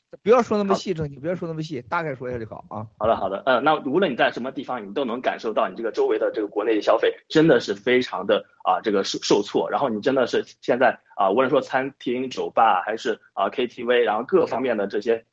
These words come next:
Speaker 2: 啊，实体的商铺都这个真的是受到了最严重的打击。所以现在甚，甚至可以讲说，啊，现，其实现在在疫情当中最，啊，糟糕的是什么呢？最糟糕就是你既开餐馆，然后你还投资股票，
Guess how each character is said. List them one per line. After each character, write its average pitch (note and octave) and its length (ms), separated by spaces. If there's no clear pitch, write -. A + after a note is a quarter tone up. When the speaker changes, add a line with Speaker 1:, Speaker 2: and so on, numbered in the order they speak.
Speaker 2:
啊， G2+ 120
实 D3+ 200
体 B2 100
的 G2 140
商 A2+ 180
铺 G2+ 140
都 A2+ 200
这 A#2 80
个 G#2 100
真 C#3 140
的 C3+ 60
是 - 200
受 C3+ 180
到 A2+ 120
了 F#2+ 80
最 A2 440
严 G#2 160
重 B2 120
的 G2+ 60
打 G2+ 180
击。 - 240
所 G3 120
以 D#3+ 40
现 E3 160
在 C#3+ 80
甚， D3+ 160
甚 C3+ 160
至 A2+ 60
可 A#2 120
以 A2 60
讲 A2 180
说， A2+ 200
啊， A2+ 120
现， D3+ 140
其 - 60
实 D3+ 100
现 D#3 120
在 C3 100
在 C#3+ 180
疫 D3+ 120
情 G#2+ 260
当 A2+ 160
中 A2+ 180
最， C3+ 360
啊， G2 180
糟 C3+ 200
糕 C3+ 160
的 A2+ 120
是 A2 160
什 F#2+ 120
么 F2 60
呢？ G2+ 160
最 C#3 200
糟 C3 140
糕 B2 120
就 A#2 140
是 F#2+ 40
你 F#2+ 100
既 A2+ 260
开 A#2 400
餐 A#2 220
馆， - 160
然 A2 100
后 C3 60
你 G#2+ 100
还 A2+ 120
投 G#2+ 140
资 G#2+ 120
股 - 160
票， - 120